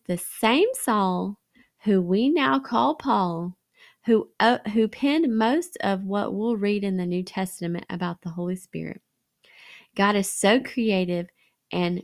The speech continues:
redemptive. So how does this empower my parenting? Do you know what that means for us today?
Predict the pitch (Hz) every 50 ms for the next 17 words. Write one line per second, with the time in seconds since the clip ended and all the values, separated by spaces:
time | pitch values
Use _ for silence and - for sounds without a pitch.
0 | - - 180 175 160 - - - - 190 - - - - 190 - _ _ _ _
1 | _ _ _ _ _ _ _ _ _ _ _ _ _ _ _ _ _ _ _ _
2 | _ _ _ _ - - - 196 190 185 185 - - - 214 220 240 254 277 269
3 | 269 254 254 - - 208 196 196 190 - - 196 190 185 185 - - 185 185 180
4 | 180 185 185 185 175 175 180 - - 165 160 - - 180 - - - - - _
5 | _ _ _ _ _ _ _ - - - - - - - - - - - - _
6 | _ _ - 180 170 - 196 214 226 240 262 285 302 277 269 262 233 226 220 214
7 | 214 220 220 240 - - _ _ _ _ _ _ _ _ _ _ _ _ _ -
8 | 180 185 190 208 214 226 240 - - - 202 202 - - 202 190 190 185 190 196
9 | 190 - - - - - - 175 - - - - 180 185 - - - 185